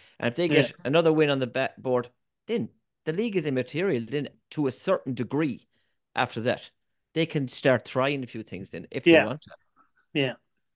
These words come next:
Speaker 2: The, the, the sooner they get safe, John, the sooner they can start running lads on the extended panel and see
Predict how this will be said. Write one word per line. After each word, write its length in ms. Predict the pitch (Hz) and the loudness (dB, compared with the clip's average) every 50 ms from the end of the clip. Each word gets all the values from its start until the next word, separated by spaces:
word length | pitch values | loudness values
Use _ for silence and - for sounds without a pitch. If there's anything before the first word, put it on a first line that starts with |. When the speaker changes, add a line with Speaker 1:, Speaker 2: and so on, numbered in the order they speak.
| _ - | _ 0
Speaker 2:
The, 220 | 185 - 156 170 175 | 0 0 0 -4 -8
the, 120 | 190 185 196 | -6 -2 0
the 100 | 190 202 | 2 4
sooner 320 | - 277 285 269 277 269 | 6 8 8 10 8 8
they 200 | 247 269 262 262 | 8 6 6 4
get 220 | - 247 233 240 | 4 0 0 -2
safe, 340 | - - 240 226 208 185 - | 0 0 2 4 4 2 0
John, 360 | - - 190 180 170 170 165 - _ - _ - | 0 2 4 4 4 2 -2 -8 _ -20 _ -8
the 100 | - 170 | -8 -4
sooner 360 | 165 - 208 214 208 202 196 | 2 4 6 6 6 6 4
they 180 | 185 190 185 170 | 2 2 0 -2
can 220 | - - 175 165 - _ - - _ - | -2 -4 -4 -4 -6 _ -20 -20 _ -4
start 360 | - - 208 196 190 190 185 | 2 4 6 6 6 6 8
running 340 | 185 190 196 185 180 180 175 | 8 8 8 8 6 6 6
lads 360 | 180 175 175 170 156 - - | 4 4 4 2 -4 -8 -10
on 120 | 175 170 | -8 -8
the 60 | 165 | -8
extended 480 | 165 - - - 190 185 180 165 160 151 | -10 -4 2 4 4 4 4 2 -4 -4
panel 340 | - 170 170 165 165 160 156 165 | 0 0 2 2 0 0 -2 -2
and 140 | 160 156 | -2 -2
see 360 | - - 185 175 170 165 156 | 0 2 4 4 4 2 -2